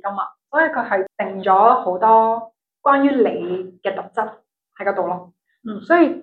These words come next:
Speaker 1: 你嘅主印記都係你呢一世帶嚟
Speaker 2: 會影響你嘅。
Speaker 1: 係啦，會影響你最多嘅一個印記，所以佢係喺中間嗰一個就係你出世得到嘅一個主印記。
Speaker 2: 係。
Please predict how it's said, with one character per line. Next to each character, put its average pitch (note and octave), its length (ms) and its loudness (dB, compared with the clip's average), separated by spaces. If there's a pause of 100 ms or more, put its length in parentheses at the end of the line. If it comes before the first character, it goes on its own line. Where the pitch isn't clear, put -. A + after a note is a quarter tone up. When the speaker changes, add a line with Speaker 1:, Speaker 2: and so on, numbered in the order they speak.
Speaker 1:
你 G#3 100 0
嘅 G#3+ 220 -2
主 - 180 -10
印 A#3 300 0
記 G3+ 200 0
都 A#3+ 100 0
係 G3 320 0
你 F3 320 -4
呢 A#3 60 -6
一 C4 140 0
世 - 200 -12
帶 F3+ 480 -2
嚟 F3 240 -12 (300)
Speaker 2:
會 G#3 140 -2
影 G3 180 -6
響 F#3+ 300 -6
你 F#3 260 -8
嘅。 - 20 -8
Speaker 1:
係 G3 120 0
啦， F#3+ 180 -4
會 G#3 100 0
影 A#3 180 2
響 B3+ 140 0
你 B3+ 180 0
最 G3 260 0 (120)
多 A3 320 0
嘅 F#3+ 120 -6
一 - 40 -4
個 F#3+ 80 -4
印 F3+ 320 -12
記， F3+ 200 -10
所 A3+ 140 -2
以 A3+ 420 2
佢 G3 140 -8
係 F#3+ 160 -6
喺 F3 180 -12
中 A3+ 280 -6
間 G#3+ 120 -2 (140)
嗰 F#3+ 180 0
一 F#3+ 40 -8
個 F#3 140 -2
就 F3+ 80 -12
係 F3 280 -16
你 F3 60 -14
出 G#3+ 160 -16
世 A3 80 -18 (560)
得 A#3+ 80 2 (100)
到 F3+ 100 -2 (100)
嘅 F3+ 160 -6
一 F#3+ 160 -6
個 F#3 80 -14
主 - 220 -18
印 E3+ 180 -14
記。 E3 160 -20 (280)
Speaker 2:
係。 G3 140 -6